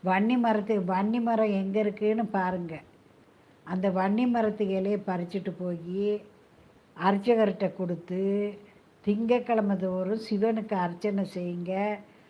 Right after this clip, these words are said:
உங்க எலும்பு சம்பந்த நோயெல்லாம் போகும். நன்றி. அரசு வேலை நிரந்தரமாக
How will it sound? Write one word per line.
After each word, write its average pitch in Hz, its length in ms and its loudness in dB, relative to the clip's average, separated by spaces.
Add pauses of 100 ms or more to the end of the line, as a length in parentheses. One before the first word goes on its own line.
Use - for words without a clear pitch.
(140)
உங்க 202 300 2
எலும்பு 202 440 2
சம்பந்த 175 420 -2
நோயெல்லாம் 170 680 -6
போகும். 156 220 -10 (680)
நன்றி. 175 400 -4 (3750)
அரசு 233 520 2
வேலை 214 300 4
நிரந்தரமாக 185 1300 -4